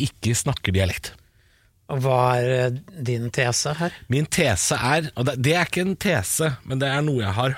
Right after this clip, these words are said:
Speaker 1: hørt,
Speaker 2: Ja.
Speaker 1: eh, som jeg vet stemmer, men,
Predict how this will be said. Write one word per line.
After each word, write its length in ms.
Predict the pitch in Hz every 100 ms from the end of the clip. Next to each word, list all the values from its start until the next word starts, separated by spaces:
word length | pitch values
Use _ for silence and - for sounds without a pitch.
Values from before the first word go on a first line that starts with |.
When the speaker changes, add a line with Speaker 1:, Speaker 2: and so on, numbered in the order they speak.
| -
Speaker 1:
hørt, 400 | 196 147 - - _ 139
Speaker 2:
Ja. 80 | 113 - _ _ _
Speaker 1:
eh, 560 | 120 127 127 127 127 120
som 160 | -
jeg 160 | 139 131 110
vet 240 | 123 -
stemmer, 480 | - 160 113 92 123
men, 240 | 123 120